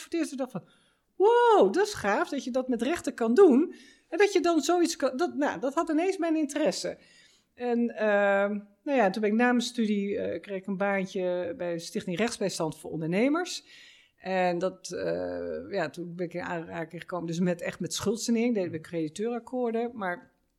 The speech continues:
toen ben ik al, eh, heel snel, ehm, ja, mijn toenmalige baas, die had zelf, eh, eh, uitdagingen met de Belastingdienst. Eh, dus toen hebben we op een gegeven moment, eh, ben ik in een eenmanszaak begonnen, is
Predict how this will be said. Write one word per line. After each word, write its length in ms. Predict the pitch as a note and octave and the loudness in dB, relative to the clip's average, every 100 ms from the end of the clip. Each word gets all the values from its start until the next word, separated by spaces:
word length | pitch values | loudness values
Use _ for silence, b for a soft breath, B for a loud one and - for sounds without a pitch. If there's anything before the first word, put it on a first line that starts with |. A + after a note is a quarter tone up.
| _ _ - E3+ | _ _ -14 -4
toen 140 | F#3 | 0
ben 80 | F#3 | 0
ik 100 | E3+ | 0
al, 320 | F2+ F3+ F#2 | -2 -2 -4
eh, 420 | - G2+ F#3+ - - - | -4 -4 -2 -6 -8 -12
heel 380 | - D3 G#3 A3+ | -12 -4 0 0
snel, 420 | - G3 F3+ E3+ b b b b b b b _ | 0 4 4 2 b b b b b b b _
ehm, 540 | G3+ F3 E3+ E3 E3+ | -2 2 2 0 0
ja, 180 | F3+ D#3+ | 0 2
mijn 200 | E3 E3+ | 0 -2
toenmalige 460 | A#3 G3 F3 D#3+ E3 | -2 0 0 -2 -2
baas, 360 | E3+ E3+ E3 | 0 2 0
die 80 | D#3+ | -2
had 180 | E3 E3 | -6 -6
zelf, 380 | - G3 G3+ - | -4 -2 -2 -2
eh, 240 | G3 G3 | 2 2
eh, 360 | F#3+ G3 G3 G3+ | 2 0 -2 -2
uitdagingen 600 | G3+ G3 F#3+ F3+ F#3+ F#3+ | -2 -2 0 -2 -4 -4
met 140 | F#3+ | -4
de 60 | F#3+ | -4
Belastingdienst. 880 | F#3 F#3+ F#3+ G#3+ F#3 G3+ A3+ - - | -2 -2 -2 -4 0 2 2 -2 -8
Eh, 320 | F3 F3+ E3+ | -6 -4 -4
dus 200 | F3+ E3+ | -6 -8
toen 120 | G3 | -6
hebben 180 | F3+ F3+ | -4 -4
we 60 | E3 | -6
op 80 | F#3 | -2
een 60 | |
gegeven 180 | F#3+ F3+ | 0 0
moment, 280 | F3 E3 - | -2 -4 -8
eh, 140 | E3 | -10
ben 140 | E3+ F#3 | -2 0
ik 60 | |
in 60 | G3+ | 0
een 60 | - | 2
eenmanszaak 500 | G#3 F#3 - E3+ E3+ | 0 0 0 -2 -2
begonnen, 280 | - | -6
is 60 | E3+ | -6